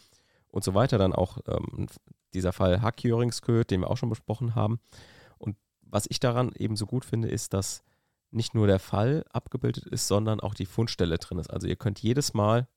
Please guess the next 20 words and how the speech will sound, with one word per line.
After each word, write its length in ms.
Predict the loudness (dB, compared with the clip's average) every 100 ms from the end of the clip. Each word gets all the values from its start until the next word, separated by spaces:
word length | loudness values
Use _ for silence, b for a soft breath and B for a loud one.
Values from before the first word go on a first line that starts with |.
| _
beziehungsweise 420 | -10 -8 -6 -6 -4
jeder 320 | -4 -2 -2
Fall 240 | 0 0
aus 80 | 0
diesem 240 | -4 -6
Casebook 440 | -2 -2 -2 -4 -6 b b b
beruht 340 | -4 2 4 4
auf 180 | 2 2
einem 240 | 0 0
wirklichen 340 | -2 -2 -4 -2
B-G-H-Urteil. 1120 | -2 0 -2 0 0 0 -2 0 2 2 -2 _ _ _ _ _ -8
Das 180 | -4 2
heißt, 360 | 4 4 0 -4
ihr 100 | -2
könnt 240 | 0 0
das 140 | -2
immer 220 | -4 -2 0
noch 180 | 0
mal 100 | -2
nachlesen 800 | -2 0 -2 0 0 0 -2 -6